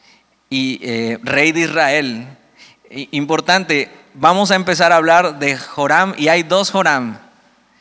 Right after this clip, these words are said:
Va a haber dos Joram ahora. Joram hijo de Acab, que es rey de Israel, es el reino del norte. Y vamos a ver un Joram, hijo de Josafat, rey de Judá, que es,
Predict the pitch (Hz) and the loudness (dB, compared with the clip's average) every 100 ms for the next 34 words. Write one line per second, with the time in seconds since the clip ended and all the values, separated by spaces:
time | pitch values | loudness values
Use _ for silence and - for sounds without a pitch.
0 | _ _ _ 120 143 175 175 165 175 - | _ _ _ 0 2 2 0 0 -4 -2
1 | 175 160 160 131 131 151 160 - 143 156 | 0 0 0 -2 0 0 -2 -4 0 2
2 | 175 208 208 - _ _ - 160 180 208 | 2 -2 -6 -16 _ _ -6 -4 -2 0
3 | 196 190 170 175 175 170 160 165 175 180 | 0 4 2 2 0 -6 -4 -2 -2 -2
4 | 180 190 165 139 156 175 - _ _ _ | -2 0 0 0 -4 -10 -18 _ _ _
5 | _ _ 135 151 175 165 160 165 165 165 | _ _ -6 -2 -2 0 -2 -2 -2 -2
6 | 160 147 156 175 135 123 127 - _ _ | -2 -2 -2 -2 -6 -8 -8 -18 _ _
7 | _ _ _ _ _ _ _ _ _ - | _ _ _ _ _ _ _ _ _ -6
8 | 156 165 185 190 180 165 170 165 175 180 | -2 0 0 2 2 4 2 0 -6 -8
9 | - - _ - 165 165 165 185 196 - | -14 -20 _ -4 0 2 2 0 -6 -14
10 | _ - 165 160 185 180 175 170 175 175 | _ -8 -8 -4 0 0 0 0 -2 2
11 | 160 165 - 139 147 165 160 - 170 143 | 2 2 -6 -6 -4 -2 -4 -6 -2 0
12 | 139 160 180 - _ _ - 139 143 156 | 0 0 -8 -20 _ _ -8 -4 -2 -4
13 | - | -6